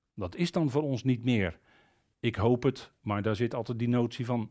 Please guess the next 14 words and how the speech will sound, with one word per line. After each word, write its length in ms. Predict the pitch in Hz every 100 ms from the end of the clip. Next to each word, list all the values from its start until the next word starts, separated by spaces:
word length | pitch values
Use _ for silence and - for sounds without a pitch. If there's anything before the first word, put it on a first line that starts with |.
| -
althans 520 | 110 120 120 117 - -
in 140 | 110
mijn 260 | 110 117 131
oren, 300 | 117 127 -
altijd 300 | 123 123 110
die 180 | 120 - _ _
notie 420 | 117 120 120 131
van 200 | 123 131
onzekerheid 680 | 151 147 151 - 120 92 85
in. 200 | 80 85 _ _ _ _ _ _ _ _ _ _ _ _ _ _
Terwijl 360 | - 101 87 85
verwachting 480 | - 92 127 - 135
is, 140 | 117
nee, 420 | 113 98 117 170